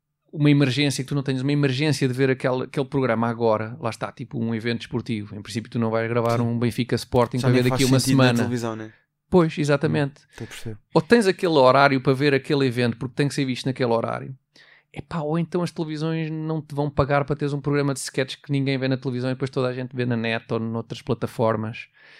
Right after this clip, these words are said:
Speaker 1: E, portanto, o panorama do que se pode fazer para a televisão também mudou muito nestes anos. Esse programa sobre política, não tendo essa urgência de um evento desportivo ou de um, sei lá, pá, de um grande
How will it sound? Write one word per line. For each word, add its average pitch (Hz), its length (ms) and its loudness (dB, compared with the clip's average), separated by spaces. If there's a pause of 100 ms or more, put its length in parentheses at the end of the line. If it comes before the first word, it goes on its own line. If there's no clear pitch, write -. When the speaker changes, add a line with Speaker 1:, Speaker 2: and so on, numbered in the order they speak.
(140)
Speaker 1:
E, - 100 -4
portanto, 151 340 -2
o 147 40 -8
panorama 151 840 0 (580)
do 131 140 0
que - 80 -8
se - 80 -8
pode 143 240 2
fazer 139 340 6
para 139 120 0
a - 20 2
televisão 131 420 0
também 131 260 2
mudou 135 280 2
muito 131 300 0
nestes 123 260 -2
anos. 113 440 -2 (640)
Esse 143 200 2
programa 151 360 2 (120)
sobre 156 300 -2
política, 127 420 0
não 123 260 2
tendo 131 380 -2
essa 113 240 -4
urgência 123 500 -6
de 110 80 -10
um 110 80 -8
evento 110 360 -4
desportivo 117 720 -2
ou 104 100 -2
de 101 60 -6
um, 98 320 -8
sei - 200 -14
lá, - 120 -16 (380)
pá, 101 100 -14
de 110 80 -20
um 107 120 -14
grande 104 320 -8